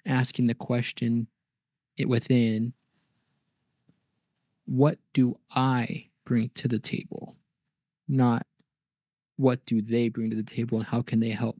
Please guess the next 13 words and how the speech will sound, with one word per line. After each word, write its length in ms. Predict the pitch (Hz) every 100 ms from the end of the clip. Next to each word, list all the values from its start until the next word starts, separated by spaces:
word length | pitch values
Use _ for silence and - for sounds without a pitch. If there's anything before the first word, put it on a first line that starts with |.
| -
me? 400 | 127 120 110 123 - _ _ _ _ _ _ _ _
How 320 | - 147 143
can 260 | - 123 120 -
I 500 | 131 120 113 123 123 _ _ _ _ _ _ _ _ _
help 260 | - 117 98 -
them?" 340 | 127 117 - - _ _ _ _ _ _ _ _ _ _ -
Not 260 | 131 127
just 320 | - 127 123 120
about 380 | 113 117 -
giving 340 | - 113 104 101 -
tips, 560 | - 127 110 - - - _ _ _ _
but 200 | - - - _ -
genuine 720 | - 131 131 127 123 117 113